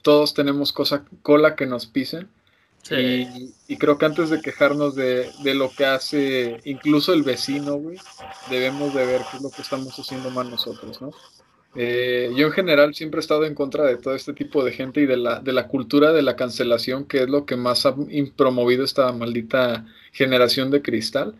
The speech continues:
Speaker 1: Eh, yo creo que es lo peor que podemos hacer, censurar a alguien simplemente por una publicación, por un Twitter, por una broma que, que a lo mejor a ti te parece pendeja o te parece ofensiva, pero pues a fin de cuentas es el humor de la persona, o sea,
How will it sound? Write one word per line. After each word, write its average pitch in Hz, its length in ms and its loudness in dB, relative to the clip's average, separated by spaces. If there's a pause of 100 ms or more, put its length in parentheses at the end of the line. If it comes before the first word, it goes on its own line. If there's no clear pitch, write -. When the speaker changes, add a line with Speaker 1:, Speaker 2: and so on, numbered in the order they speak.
(400)
Speaker 1:
Eh, 120 540 4
yo 131 100 2
creo 151 200 2
que 123 460 2
es 131 80 0
lo 156 160 4
peor 147 200 4
que 151 80 0
podemos 139 440 2
hacer, 113 300 -2 (160)
censurar 131 640 2
a 143 80 6
alguien 160 420 -2 (180)
simplemente 147 580 0
por 139 200 0
una 147 220 0
publicación, 127 640 0
por 151 140 2
un 139 140 -2
Twitter, 160 400 0 (480)
por 139 160 4
una 147 200 8
broma 151 400 4
que, 123 560 0
que 123 80 4
a 120 40 8
lo 127 120 2
mejor 127 280 4
a 143 80 6
ti 143 120 -2
te 147 140 -6
parece 131 360 0
pendeja 127 460 -4
o 123 60 -4
te - 100 -8
parece 123 420 2
ofensiva, 135 580 -2 (380)
pero 135 180 2
pues 143 200 -2
a 143 40 -2
fin 175 140 -2
de 180 100 0
cuentas 185 340 2
es 190 120 2
el 175 100 2
humor 170 260 0
de 175 80 2
la 139 140 4
persona, 196 420 -4
o 156 60 -8
sea, 143 280 -6